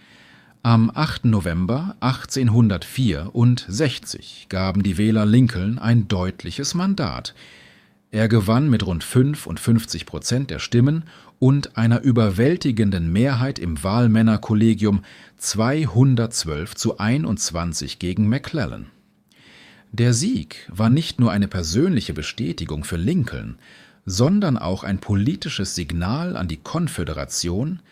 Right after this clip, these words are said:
dass der Norden nicht bereit war, Kompromisse auf Kosten seiner Kriegsziele einzugehen. Die Wahl zeigte,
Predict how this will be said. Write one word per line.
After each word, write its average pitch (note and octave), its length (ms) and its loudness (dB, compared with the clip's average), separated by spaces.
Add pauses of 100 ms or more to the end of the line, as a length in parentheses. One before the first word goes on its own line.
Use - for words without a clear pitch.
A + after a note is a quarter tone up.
(280)
dass F2 240 -6
der F2+ 140 -2
Norden B2 560 2
nicht E3+ 340 -2
bereit E2+ 480 -2
war, C#3 360 -6
Kompromisse A2 760 0
auf - 180 -10
Kosten - 480 -4
seiner G2 240 0
Kriegsziele A#2+ 760 -4
einzugehen. C#2 680 -6 (880)
Die A2 280 2
Wahl A#2+ 260 0
zeigte, D#3 600 -6